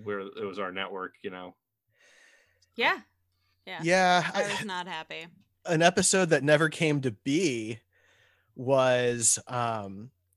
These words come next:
Speaker 3: one about, so there's a, a Batman, uh, a Batman Beyond live action fan series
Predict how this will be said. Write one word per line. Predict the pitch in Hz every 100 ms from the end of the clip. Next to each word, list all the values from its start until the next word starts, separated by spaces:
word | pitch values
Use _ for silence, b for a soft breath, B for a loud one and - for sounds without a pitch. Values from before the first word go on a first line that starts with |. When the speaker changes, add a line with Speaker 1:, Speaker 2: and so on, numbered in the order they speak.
| _ _ _ _
Speaker 3:
one | 165 131 143
about, | 139 139 135
so | -
there's | 143 139
a, | 127 110 -
a | 120
Batman, | 104 131 131 139 139 135 127 120 117 _ _ _ _ _ _ _ -
uh, | 110 92 73 B B
a | 139
Batman | 143 147 165
Beyond | 151 143 123 113 139 151 135 -
live | 135 123 131
action | 123 123 - 135
fan | - 117 123
series | 120 160 165 185 185 -